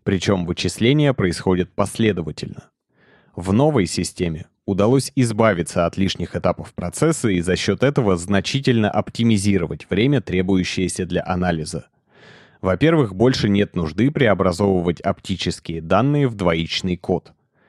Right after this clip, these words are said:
То, как чип воспринимает поток света, гораздо больше похоже на то, как окружающий мир видит наш мозг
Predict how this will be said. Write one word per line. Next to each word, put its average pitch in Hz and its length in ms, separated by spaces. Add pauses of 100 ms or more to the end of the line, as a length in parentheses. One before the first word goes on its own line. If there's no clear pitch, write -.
(420)
То, 123 180
как 92 260
чип - 320
воспринимает 92 720
поток 87 340
света, 131 500
гораздо 120 560
больше 101 500
похоже 85 520
на 82 180
то, 156 200
как 110 320
окружающий 90 800
мир 123 260
видит 107 380
наш 90 260
мозг 95 520